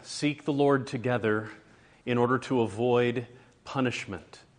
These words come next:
The essence of the Savior's summons to satisfaction. In chapter two, five through fifteen, the first reason for seeking the Lord was given. It's because of the state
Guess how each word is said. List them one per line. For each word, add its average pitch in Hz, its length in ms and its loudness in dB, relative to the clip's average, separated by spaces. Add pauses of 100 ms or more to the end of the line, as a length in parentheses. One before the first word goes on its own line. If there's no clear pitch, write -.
(500)
The 123 180 -2
essence 160 460 0
of 135 80 -4
the 120 80 -4
Savior's 135 840 -2
summons 123 640 0
to 123 120 -6
satisfaction. 117 1040 -4 (1300)
In 127 100 0
chapter 165 340 6
two, 170 360 4
five 156 340 2
through 156 200 0
fifteen, 156 640 2
the 139 40 0
first - 440 2
reason 151 640 2
for 143 140 0
seeking 147 440 0
the 131 80 4
Lord 131 300 4
was 131 200 2
given. 123 400 2 (920)
It's - 140 -6
because 151 400 4
of 139 160 2
the 131 260 0 (200)
state - 680 -2